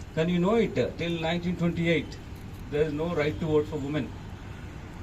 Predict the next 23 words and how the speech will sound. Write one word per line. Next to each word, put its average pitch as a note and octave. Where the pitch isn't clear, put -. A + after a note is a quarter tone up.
Even D#3+
అమెరికన్ F3+
కాన్స్టిట్యూషన్‌లో F3
కూడా E3
ఇనిషియల్ F3
స్టేజ్‌లో E3+
right D#3
to E3+
vote D3+
లేదు. C3
Whoever F3
pays F3
the F3
tax E3+
only F3
they D#3
got D3+
a C#3+
vote. A#2+
అంటే D#3+
ఒక్క F#3
పెన్ F#3
స్ట్రోక్‌తో G3+